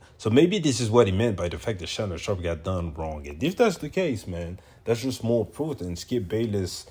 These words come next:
just pretty much sabotage his own show, because right now he's trying to figure it out with a new crew.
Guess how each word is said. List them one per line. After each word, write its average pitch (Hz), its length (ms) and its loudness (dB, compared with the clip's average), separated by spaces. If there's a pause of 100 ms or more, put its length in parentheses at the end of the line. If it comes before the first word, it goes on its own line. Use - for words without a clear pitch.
(180)
just 95 300 -8
pretty 135 180 0
much 101 160 0
sabotage 95 540 -2
his 82 140 -8
own 87 180 -4
show, 98 240 -6
because 87 240 -8
right 131 260 2
now 135 80 0
he's 107 120 -2
trying 104 180 -2
to 92 100 -10
figure 95 280 -6
it 92 80 0
out 92 160 0
with 87 160 -8
a 87 60 -8
new 92 220 -6
crew. 123 460 -8